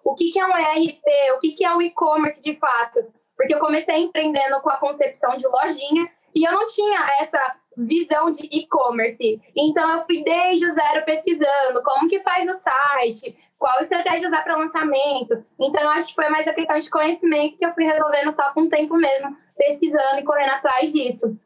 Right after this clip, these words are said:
E um outro ponto também que pegou forte, assim, é, não só no que diz respeito ao digital,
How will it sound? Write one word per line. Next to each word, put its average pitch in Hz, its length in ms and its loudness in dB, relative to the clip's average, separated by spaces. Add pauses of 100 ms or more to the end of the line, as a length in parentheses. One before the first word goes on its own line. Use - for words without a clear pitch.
(140)
E 269 60 4
um 269 40 4
outro 320 280 0
ponto 302 260 -2
também 285 260 0
que 339 100 -2
pegou 277 420 0
forte, 294 380 2
assim, 294 480 -2 (280)
é, 262 300 0
não 320 220 0
só 359 140 0
no 339 100 -2
que 330 80 -8
diz 240 160 -8
respeito 277 360 0
ao 254 100 -2
digital, 269 560 0